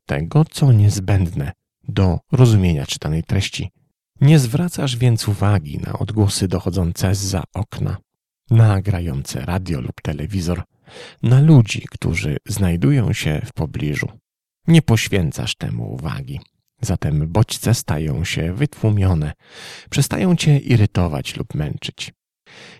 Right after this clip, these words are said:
Nie da się być jednocześnie skupionym na czymś i zastanawiać się nad samopoczuciem, ponieważ co chwila będziemy wracać do sytuacji,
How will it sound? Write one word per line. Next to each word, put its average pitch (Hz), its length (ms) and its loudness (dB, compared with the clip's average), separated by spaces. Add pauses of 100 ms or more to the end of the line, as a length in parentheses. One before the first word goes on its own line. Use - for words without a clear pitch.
Nie 147 160 10
da - 160 0
się 80 200 -4
być - 240 -4
jednocześnie 92 640 0
skupionym - 680 0
na - 180 0
czymś - 480 -4
i 131 160 0
zastanawiać 156 580 0
się - 140 -2
nad 127 200 0
samopoczuciem, - 960 -4
ponieważ 71 540 -6
co - 140 -10
chwila - 380 -4
będziemy 101 540 0
wracać 92 540 -6
do 69 120 -6
sytuacji, - 680 -4